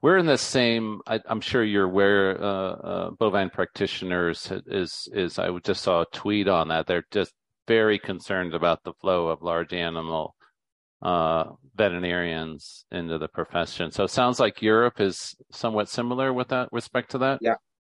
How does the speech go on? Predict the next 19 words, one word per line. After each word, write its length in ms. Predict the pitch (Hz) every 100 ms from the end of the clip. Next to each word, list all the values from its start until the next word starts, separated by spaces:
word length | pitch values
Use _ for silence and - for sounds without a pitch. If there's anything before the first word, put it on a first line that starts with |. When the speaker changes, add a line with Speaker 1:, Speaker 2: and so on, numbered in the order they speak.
| _
Speaker 2:
Yeah, 260 | 120 127 - -
same, 400 | - 131 123 123
same 260 | - 139 135
here. 720 | 131 135 131 131 113 110 110
Um, 320 | 110 110 110 107 _ - -
it's 220 | 127 -
seen 200 | 139 127
as 240 | 123 -
a, 280 | - 117 107 107 -
a 60 | 104
very 260 | 131 117
tough 360 | - 143 131 -
job, 320 | 131 127 135 -
obviously 280 | 123 - 113
fiscally 480 | - 135 - 120
demanding, 720 | 120 117 120 120 117 117 113 107
lots 240 | 123 -
of 120 | 110 123
working 380 | 127 123 110